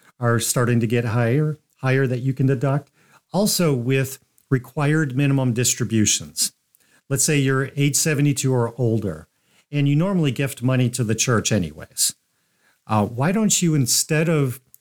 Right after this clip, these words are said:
directly gifting that money to the church, if you have that money go straight from your financial institution, the amount that is required for you to pull out, you take that money and it goes straight to your church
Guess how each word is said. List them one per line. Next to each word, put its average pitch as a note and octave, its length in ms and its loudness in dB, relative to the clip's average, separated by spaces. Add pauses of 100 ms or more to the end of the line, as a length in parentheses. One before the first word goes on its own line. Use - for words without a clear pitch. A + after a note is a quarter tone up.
(320)
directly A#2+ 760 0 (140)
gifting B2 380 0
that G#2 200 0
money G#2+ 260 2
to - 140 -8
the G2+ 140 0
church, - 500 0 (260)
if A#2+ 200 -6
you G3 160 0
have F3+ 320 0
that D3+ 180 0
money C3 220 2
go A#2 160 -2
straight C3+ 420 0
from B2 200 2
your G#2+ 180 2
financial A#2+ 720 0
institution, B2+ 880 0 (580)
the B2 120 -2
amount A2+ 460 0
that A#2+ 180 -2
is G#2+ 200 0
required A#2 880 0 (160)
for - 80 -6
you B2 160 4
to A#2+ 80 -2
pull B2+ 260 -2
out, D3+ 400 0 (1000)
you B2+ 180 0
take C#3 340 -2
that D#3+ 160 -2
money C#3+ 240 2
and A#2+ 100 2
it A2+ 80 -4
goes A#2+ 220 0
straight C#3+ 460 -2
to C#3+ 140 -2
your A#2 380 0 (400)
church - 560 0